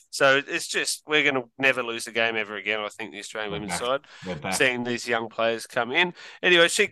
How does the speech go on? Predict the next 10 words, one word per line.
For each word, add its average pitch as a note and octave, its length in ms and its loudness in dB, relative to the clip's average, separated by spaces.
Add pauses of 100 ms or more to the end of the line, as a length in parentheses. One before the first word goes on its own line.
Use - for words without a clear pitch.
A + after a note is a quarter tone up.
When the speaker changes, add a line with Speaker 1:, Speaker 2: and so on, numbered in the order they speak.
(160)
Speaker 1:
hit F3 160 2
a D#3+ 60 2
cover F3+ 320 4
drive. D#3+ 420 4
Uh, C3+ 260 -2
the C#3 200 -2
fielder F#3 360 2
at C#3+ 140 -10
cover D#3+ 260 2
ran E3+ 440 4